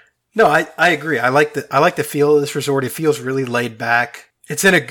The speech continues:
it's in a good area, but it is a huge resort and very similar to Saratoga Springs in, in how big it is. And you do really need to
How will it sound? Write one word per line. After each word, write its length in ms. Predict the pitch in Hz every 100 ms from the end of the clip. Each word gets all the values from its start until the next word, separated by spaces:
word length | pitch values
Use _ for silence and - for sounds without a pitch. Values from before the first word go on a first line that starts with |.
| -
it's 160 | 156
in 120 | 180 175
a 60 |
good 200 | 143 147
area, 720 | 135 123 131 135 139 139 139 _ _ _ _ - - 226 _ _ - _ - _
but 140 | 143 147
it 80 |
is 140 | 165 160
a 40 |
huge 280 | 147 170 139
resort 440 | 135 123 131 107 -
and 200 | 123 123 - - _ _
very 280 | 147 180 233
similar 300 | - 202 190
to 60 | 143
Saratoga 460 | - 151 156 135
Springs 400 | 120 - 156 135
in, 180 | 117 113 -
in 120 | 123
how 180 | 127 120
big 260 | 113 135
it 80 | 135
is. 280 | 117 110 - - - _ _
And 180 | - 143
you 100 | 143
do 240 | 147 180
really 260 | 147 151 139
need 200 | 135 127
to 160 | 110